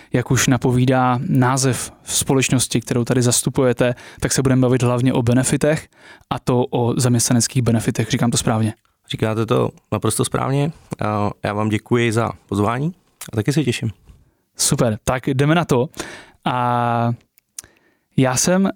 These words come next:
Speaker 1: na začátek chtěl říct, jak došlo k tomu, že jsme se tady u toho rozhovoru vlastně vůbec potkali.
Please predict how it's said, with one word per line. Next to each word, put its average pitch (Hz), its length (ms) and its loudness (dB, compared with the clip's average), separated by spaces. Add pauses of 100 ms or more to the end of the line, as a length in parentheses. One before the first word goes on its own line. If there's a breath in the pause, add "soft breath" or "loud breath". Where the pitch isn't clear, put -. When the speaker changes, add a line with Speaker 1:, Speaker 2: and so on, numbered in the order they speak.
Speaker 1:
na 139 140 4
začátek 123 840 0 (140)
chtěl 135 280 2
říct, 147 320 0
jak 135 220 2
došlo 139 300 2
k - 60 -6
tomu, 139 200 4
že 135 100 4
jsme 135 180 2
se 131 100 0
tady 135 180 2
u 143 100 2
toho 135 260 4
rozhovoru 131 360 4
vlastně 127 260 2
vůbec 127 220 2
potkali. 110 440 -2